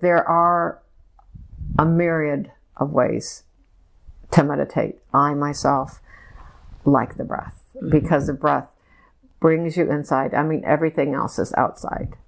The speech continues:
Speaker 2: Mm-hmm.
Speaker 1: That's, and if that's where you want to start, fine. Going outside is just that. It's outside. It's not part of your essence. It's part of the essence. It's part of spiritual essence. It's part of the universal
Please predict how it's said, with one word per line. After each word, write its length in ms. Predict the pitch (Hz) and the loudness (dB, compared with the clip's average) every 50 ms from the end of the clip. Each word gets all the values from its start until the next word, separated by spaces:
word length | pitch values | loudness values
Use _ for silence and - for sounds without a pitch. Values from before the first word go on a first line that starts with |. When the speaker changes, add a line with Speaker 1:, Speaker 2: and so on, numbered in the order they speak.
| - - - - | -20 -14 -8 -6
Speaker 2:
Mm-hmm. 420 | 156 151 143 143 139 151 175 180 196 190 - - - - - | -6 -4 -4 -4 -6 -6 -8 -12 -14 -6 -4 -2 -2 0 4
Speaker 1:
That's, 400 | - 165 160 156 151 - - - - | 6 6 6 6 4 2 -4 -4 0
and 180 | - 160 156 156 | 2 2 2 2
if 120 | 151 147 | 0 0
that's 300 | - 143 143 143 - - | 2 2 2 2 0 -4
where 200 | - 156 156 151 151 | -2 0 0 2 2
you 120 | 151 147 | 0 0
want 160 | 147 147 147 | 0 0 -2
to 60 | 147 - | -2 -2
start, 420 | - - 165 151 139 - - - | 0 0 2 2 2 0 -6 -6
fine. 360 | - - - 143 139 135 - - _ - 156 - 147 143 | -4 -2 -2 -2 -2 -6 -8 -12 _ -12 -8 -6 -6 0
Going 380 | 143 165 156 160 165 165 165 165 | 4 4 4 4 4 0 0 0
outside 540 | 160 - 147 - - 156 160 156 151 151 - | -2 -2 -2 0 2 2 4 4 2 2 0
is 180 | 151 139 - - | -2 -2 -2 -6
just 220 | - - - - | -10 -10 -8 -6
that. 280 | - - 50 - - - - | -4 -4 -4 -6 -6 -4 0
It's 180 | 175 - - - | 0 0 2 2
outside. 600 | - - - - - - - - - - - - - - - - - - _ - | 2 2 0 -2 -6 -6 -6 -6 -6 -8 -10 -12 -16 -20 -20 -20 -20 -20 _ 0
It's 300 | - - - - - - | 0 0 0 -2 -6 -4
not 560 | 151 156 151 151 147 147 147 139 - - _ | -2 0 2 2 2 2 2 0 -2 -6 _
part 300 | - - 143 147 135 - | -2 0 0 2 0 0
of 240 | - 147 151 156 - - - | -2 -2 -4 -4 -4 0 2
your 320 | 156 151 151 147 - - - | 4 4 4 2 2 0 -2
essence. 440 | 135 127 - - - - 135 - - | -4 -2 -2 -4 -4 -4 -4 -4 -6
It's 180 | - - - | -6 -6 -8
part 300 | - - - 143 143 - | -4 0 2 2 2 0
of 380 | - 147 143 143 151 156 151 151 | -2 -4 -4 -6 -8 -8 -2 0
the 240 | 170 175 175 160 - | 2 2 2 0 -2
essence. 480 | - - - - - - - - - - | -4 -6 -8 -8 -10 -8 -8 -8 -6 -6
It's 160 | - - - | -6 -6 -4
part 260 | - - - - 131 | -2 -2 0 0 -2
of 80 | 135 - | -2 -4
spiritual 640 | - - - - 156 - - - - - - - - | -8 -2 2 2 2 2 2 -2 -6 -6 -4 -4 -4
essence. 320 | - - - - - - - | -4 -6 -6 -8 -8 -8 -8
It's 140 | - - | -8 -8
part 280 | - - - - - 135 | -4 0 0 2 2 2
of 140 | - 139 139 - - - - - - - - - | 2 0 -2 -6 -12 -16 -14 -14 -14 -14 0 4
the 80 | - 156 | 6 6
universal 640 | 156 160 165 160 160 151 156 151 143 - - 123 - | 6 6 4 2 2 0 0 0 0 0 -2 -4 -2